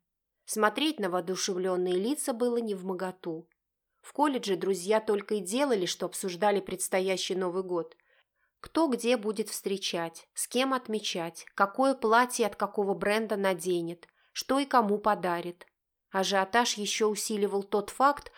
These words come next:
что наступает новое тысячелетие, двадцать первый век, а потому нынешний Новый год виделся каким-то по-особенному особенным, не таким, как всегда.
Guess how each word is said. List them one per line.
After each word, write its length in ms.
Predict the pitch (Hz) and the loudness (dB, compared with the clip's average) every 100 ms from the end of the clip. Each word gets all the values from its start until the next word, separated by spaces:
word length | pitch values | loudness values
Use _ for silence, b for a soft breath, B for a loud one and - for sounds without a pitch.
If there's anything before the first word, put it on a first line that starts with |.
| B | B
что 200 | - - | -4 0
наступает 640 | 202 202 - 202 208 196 202 | 2 2 -4 2 2 2 2
новое 380 | 220 254 247 | 4 4 2
тысячелетие, 1040 | 240 226 - 196 233 196 185 175 - 175 - b b | 0 -4 -6 -4 -4 0 0 -2 -8 -10 -12 b b
двадцать 580 | 180 180 247 269 269 - | -2 2 2 2 -6 -4
первый 360 | 185 190 190 190 | 0 0 0 -4
век, 400 | 175 170 170 - _ _ _ | -2 -6 -8 -20 _ _ _
а 100 | - | -6
потому 400 | 196 196 190 196 | -4 0 0 2
нынешний 500 | 202 208 196 190 196 | 0 0 0 -2 0
Новый 300 | 185 185 180 | 0 0 -2
год 320 | 185 240 294 - B B | 0 0 -2 -6 B B
виделся 500 | 214 277 285 247 262 | 0 2 0 -2 -4
каким-то 500 | 240 247 240 233 226 | -4 -4 -4 -2 -4
по-особенному 920 | - 196 185 - 240 226 214 208 196 | 2 2 4 2 2 2 -2 -2 -2
особенным, 800 | 190 - 196 185 170 175 165 165 - _ - | -2 0 0 0 0 -4 -4 -8 -14 _ -4
не 160 | 202 | -4
таким, 460 | 208 214 208 247 233 | 0 -2 -2 -4 -2
как 180 | - 175 | -4 -6
всегда. 540 | - 170 165 170 160 | -6 -6 -4 -6 -8